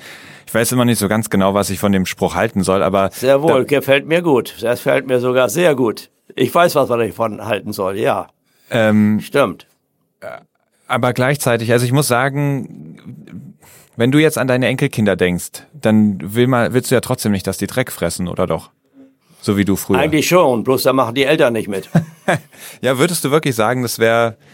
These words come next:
Speaker 1: also, also du würd-, du würdest wirklich auch Menschen, die du liebst, nicht versuchen, alles so schön und komfortabel wie möglich zu machen, sondern du würdest sagen, „Weil ich sie liebe, sollen sie ruhig“?
Speaker 2: Nein, also raus aus der Komfortzone ist nicht für Dauer, nicht als Dauerzustand,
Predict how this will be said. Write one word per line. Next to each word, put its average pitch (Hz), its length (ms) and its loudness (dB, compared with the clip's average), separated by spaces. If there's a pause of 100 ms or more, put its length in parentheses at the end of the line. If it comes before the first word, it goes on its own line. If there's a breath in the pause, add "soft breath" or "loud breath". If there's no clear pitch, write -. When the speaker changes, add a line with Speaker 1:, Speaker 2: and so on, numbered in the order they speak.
(760 soft breath)
Speaker 1:
also, 120 220 -4 (280)
also 117 160 -4
du 147 140 -4
würd-, 175 260 -2
du 135 120 -4
würdest 180 320 0
wirklich 143 280 -2
auch 120 100 -2
Menschen, 131 320 -2
die 120 100 -6
du 110 100 -2
liebst, 123 400 -4
nicht 143 200 -4
versuchen, 131 460 -2
alles 113 400 -2
so 113 360 0 (280)
schön 123 340 0
und 104 120 -4
komfortabel 107 640 -2
wie 110 60 0
möglich 104 280 -2
zu - 100 -8
machen, 95 240 -2
sondern 98 220 -2
du 95 120 -10
würdest 104 260 -2
sagen, 101 260 0
„Weil 107 160 0
ich 117 100 -4
sie 113 100 -2
liebe, 110 360 2 (720 loud breath)
sollen 113 360 0
sie 120 100 0
ruhig“? 117 480 0 (120)
Speaker 2:
Nein, 139 280 2
also 139 240 2
raus 160 380 4
aus 170 200 2
der 160 120 4
Komfortzone 135 800 2
ist - 420 -2
nicht 208 320 0
für 165 140 4
Dauer, 143 400 4
nicht 165 200 0
als 156 160 0
Dauerzustand, 139 760 0